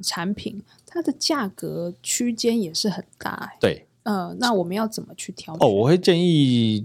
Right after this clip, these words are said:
Speaker 2: 各位听众朋友，如果你要选橄榄油的话，我会建议一罐大约是五百C C，就等于一棵树嘛，那你价格就三百上下。
Speaker 1: 三百上下。
Speaker 2: 三百上下，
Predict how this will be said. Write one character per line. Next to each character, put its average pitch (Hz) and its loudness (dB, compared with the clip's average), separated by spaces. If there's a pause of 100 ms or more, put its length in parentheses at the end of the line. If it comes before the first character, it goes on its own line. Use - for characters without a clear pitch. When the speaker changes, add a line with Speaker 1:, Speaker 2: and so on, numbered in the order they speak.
(100)
Speaker 2:
各 151 6
位 143 6
听 143 2
众 131 4
朋 117 0
友， 110 2
如 104 2
果 113 2
你 85 0
要 98 2
选 87 2
橄 82 -2
榄 80 -2
油 82 2
的 85 0
话， 95 2
我 90 0
会 107 4
建 123 2
议 - 0 (100)
一 123 -4 (120)
罐 131 2
大 131 2
约 120 2
是 113 -2
五 85 -2
百 71 -4
C - -8
C， - -6
就 92 2
等 82 -2
于 90 0
一 98 -2
棵 92 0
树 90 0
嘛， - -10
那 127 4
你 107 0
价 113 2
格 80 -6
就 95 -2
三 131 0 (120)
百 82 0 (380)
上 104 2
下。 - -4 (220)
Speaker 1:
三 277 -4
百 - -6
上 - -4
下。 147 2
Speaker 2:
三 113 2
百 92 0
上 82 -4
下， - -12